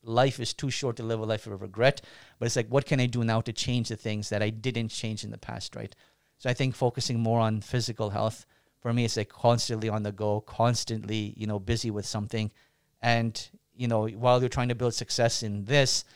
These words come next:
you're neglecting this. And for me, that was my physical health. So I would encourage people that please pay attention to your physical health and your mental health, 'cause that is how you will create a sustainable model for whatever you're doing.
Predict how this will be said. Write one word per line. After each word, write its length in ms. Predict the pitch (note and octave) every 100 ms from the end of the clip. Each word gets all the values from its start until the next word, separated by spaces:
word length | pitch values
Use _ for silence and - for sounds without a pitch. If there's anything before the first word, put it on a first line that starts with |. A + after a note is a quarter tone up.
| _ _
you're 140 | A#2+
neglecting 520 | A2 G#2 A2+ A2 G#2 G#2
this. 180 | G2+
And 100 | F#2+
for 140 | - A2
me, 140 | A#2
that 140 | A2+ A2
was 140 | G2+
my 140 | G2+
physical 400 | F#2 G#2 - -
health. 240 | F#2 G2+ - - - -
So 140 | -
I 100 | A2
would 140 | A2+ A2
encourage 480 | A2 - B2+ A#2 -
people 220 | G#2+ G#2+
that 180 | G2+ -
please 300 | B2+ A#2+ -
pay 100 | A2
attention 400 | G2+ A2+ G#2+ G#2+
to 80 | G#2+
your 80 | F#2
physical 480 | A2+ G#2+ A2+ G#2+
health 280 | G2+ G#2+ G#2+ - _ _ -
and 280 | C3+ C#3 A#2+
your 80 | A2
mental 380 | A2 G#2 A2
health, 240 | G2 A2+ - _ _ -
'cause 120 | A2+
that 160 | A#2 A#2+
is 140 | A2+ -
how 180 | A2
you 200 | A2 G#2
will 240 | G#2+ G#2 G2+
create 280 | - A#2+ A2+
a 40 |
sustainable 580 | G#2 A2 - G#2+ G#2 G#2
model 220 | G2+ G#2+
for 180 | G2+ -
whatever 300 | G#2 G2+ F#2+
you're 80 | G2
doing. 260 | G2 F#2+